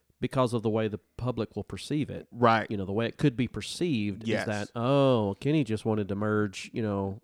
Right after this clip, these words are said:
Speaker 1: with this
Speaker 2: Right.
Speaker 1: church so that he could get a bigger salary or whatever." And
Speaker 2: Yes.
Speaker 1: so I just, that was, that probably wasn't on my radar. You know, I
Speaker 2: Yeah.
Speaker 1: wasn't even thinking about that. But, but I, at that point, I was like, "Oh, okay. I see what," I, so I, I do think there is,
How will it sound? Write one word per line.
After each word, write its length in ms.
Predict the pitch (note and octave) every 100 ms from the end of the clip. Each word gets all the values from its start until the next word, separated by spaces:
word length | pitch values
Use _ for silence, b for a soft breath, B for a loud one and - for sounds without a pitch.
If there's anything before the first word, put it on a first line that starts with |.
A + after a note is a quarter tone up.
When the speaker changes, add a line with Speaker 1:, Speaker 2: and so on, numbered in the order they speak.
| _ -
Speaker 1:
with 180 | A2 G2+
this 160 | G2
Speaker 2:
Right. 80 | G2
Speaker 1:
church 180 | G#2 G2
so 80 | G#2+
that 100 | F#2+
he 80 | G2+
could 120 | G2
get 100 | G#2
a 40 | F#2
bigger 220 | G#2 F#2
salary 320 | B2 B2 F#2+
or 40 | F#2+
whatever." 240 | G2 G2+
And 120 | G2+
Speaker 2:
Yes. 100 | G#2+
Speaker 1:
so 300 | - B2+ B2 - b b b b b b -
I 180 | A#2+ C#3
just, 200 | A#2 -
that 180 | C3 C3+
was, 260 | B2 - - - -
that 260 | B2 - -
probably 200 | C#3+ C3
wasn't 240 | C3+ C3
on 80 | B2+
my 140 | B2+
radar. 560 | D3 C3+ D#3+ G#2 G2+ C3
You 120 | C3
know, 100 | B2
I 160 | A#2 A2+
Speaker 2:
Yeah. 20 |
Speaker 1:
wasn't 240 | C#3 A#2+
even 100 | A2+
thinking 200 | G#2+ D3
about 200 | A2+ G2 G#2
that. 200 | A2 B2
But, 140 | C3+ -
but 200 | C3 A#2+
I, 140 | A#2+ -
at 100 | B2
that 200 | C3+ -
point, 220 | - A2+
I 40 | G#2
was 100 | G2+
like, 140 | G2+
"Oh, 480 | A2 B2+ D3+ C#3 E2+ F#2
okay. 300 | - F#2 F#2+
I 60 | G#2
see 200 | - C3
what," 220 | B2 A#2 - -
I, 80 |
so 320 | G#2 - C#3 B2+
I, 160 | C3 -
I 60 | C3+
do 160 | B2+
think 220 | - D#3+
there 180 | B2 A#2
is, 500 | C3 D3+ B2 G#2 -